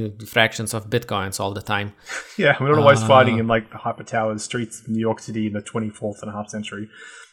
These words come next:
Speaker 2: Sometimes
Speaker 1: Yeah,
Speaker 2: we're just
Speaker 1: yeah.
Speaker 2: fighting in the jungle trying to shank a guy. That's fine. <laughs>
Speaker 1: Yep, yep. Compliment sandwich, maybe?
Speaker 2: Sure.
Speaker 1: I'm going to start, and I'm going to say that it's good that Code One brings the essence of Infinity without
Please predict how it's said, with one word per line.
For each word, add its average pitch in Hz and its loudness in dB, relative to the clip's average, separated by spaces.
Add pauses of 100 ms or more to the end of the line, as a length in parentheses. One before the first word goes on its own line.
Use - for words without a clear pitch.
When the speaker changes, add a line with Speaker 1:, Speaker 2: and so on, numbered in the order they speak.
(120)
Speaker 2:
Sometimes 165 2
Speaker 1:
Yeah, 123 -2
Speaker 2:
we're 131 2
just 117 0
Speaker 1:
yeah. 139 8
Speaker 2:
fighting 143 8
in 147 0
the 147 2
jungle 135 4
trying 120 0
to 120 -2
shank 165 4
a 117 -6
guy. 107 4
That's 117 -10
fine. 135 -2
<laughs> - -16 (840)
Speaker 1:
Yep, 214 4
yep. 180 2 (140)
Compliment 233 6
sandwich, 277 2
maybe? 302 0 (240)
Speaker 2:
Sure. - -8 (260)
Speaker 1:
I'm 127 4
going 123 2
to - -8
start, 165 6
and 139 0
I'm 147 0
going 147 0
to - -8
say 151 4
that 135 2
it's 127 0
good 170 4
that 120 4
Code 127 0
One 131 2
brings 117 0
the 117 -4
essence 170 4
of 113 -4
Infinity 127 0
without 117 0